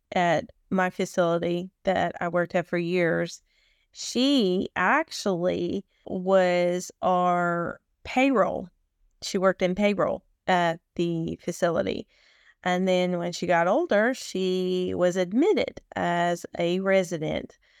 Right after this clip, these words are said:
Um, she did have dementia. One of the things she could understand was, back then,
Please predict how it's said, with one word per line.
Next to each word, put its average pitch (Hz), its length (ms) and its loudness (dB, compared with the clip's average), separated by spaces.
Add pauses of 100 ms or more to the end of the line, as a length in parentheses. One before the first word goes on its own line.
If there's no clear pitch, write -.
(280)
Um, 170 360 0
she - 180 -4
did 175 180 0
have 180 220 -2
dementia. 180 580 0
One 180 280 2
of 254 180 2
the 190 80 -4
things 170 480 -4 (180)
she - 300 -4
could 202 260 0 (140)
understand 247 1120 0 (100)
was, 180 540 2 (280)
back 196 280 2
then, 190 360 4